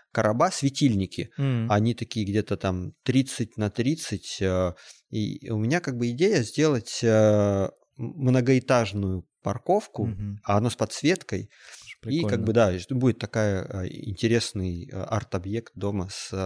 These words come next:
Speaker 2: Ну вот,
Speaker 1: автомобилями.
Speaker 2: например, э, если, может, следишь за Артёмом Геллером, в Инстаграме вот у него, он тоже увлекается моделированием автомобилей, но они, у него они побольше. Я как понимаю, он их ещё и собирает, там, видимо, какие-то конструкторы такие продаются.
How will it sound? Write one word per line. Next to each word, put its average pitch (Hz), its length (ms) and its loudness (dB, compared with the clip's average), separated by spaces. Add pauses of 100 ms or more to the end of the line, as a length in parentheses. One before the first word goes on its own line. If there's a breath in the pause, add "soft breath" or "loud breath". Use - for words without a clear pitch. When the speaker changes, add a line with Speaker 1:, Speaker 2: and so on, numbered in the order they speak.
(280)
Speaker 2:
Ну 120 100 2
вот, 135 140 0
Speaker 1:
автомобилями. - 0 -
Speaker 2:
например, 147 460 2
э, 117 340 2
если, 127 380 -2
может, 127 240 0
следишь 127 540 0
за 117 160 2
Артёмом 120 400 -2
Геллером, 143 520 2
в 110 360 0
Инстаграме 117 640 0
вот 104 160 -2
у - 20 -2
него, 151 380 0
он 135 180 0
тоже 120 240 0
увлекается 110 560 0
моделированием 101 800 2
автомобилей, 147 540 -2
но 113 80 0
они, 120 180 0
у 113 80 -2
него 175 300 0
они 135 180 0
побольше. 117 480 2
Я 117 80 0
как - 140 -8
понимаю, 131 280 0
он 127 60 2
их 117 100 0
ещё - 160 -2
и 120 60 2
собирает, 117 480 -2
там, - 180 -6 (280 loud breath)
видимо, 101 240 0
какие-то - 240 -8
конструкторы 110 560 -2
такие 98 240 -8
продаются. 98 460 -4